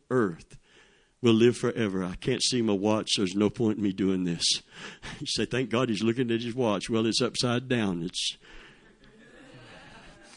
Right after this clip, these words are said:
I guess God wants me to finish this. What do you say? Without concern. Listen, one service, one service,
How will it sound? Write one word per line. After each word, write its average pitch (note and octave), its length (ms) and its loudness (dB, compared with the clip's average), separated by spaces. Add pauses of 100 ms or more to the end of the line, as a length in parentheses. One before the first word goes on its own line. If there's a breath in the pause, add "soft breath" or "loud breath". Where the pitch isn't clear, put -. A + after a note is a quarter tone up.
(320 loud breath)
I A2+ 60 -8
guess B2+ 280 2
God B2+ 260 6
wants B2 180 6
me B2 120 6
to B2 60 4
finish B2+ 380 6
this. G#2+ 380 4
What C#3+ 140 8
do C3+ 60 8
you C3 120 10
say? - 280 2 (1600 soft breath)
Without C3 400 4
concern. B2 600 4
Listen, A2+ 440 6 (120)
one C#3 240 10
service, - 720 2 (440 soft breath)
one C3 300 8
service, - 680 4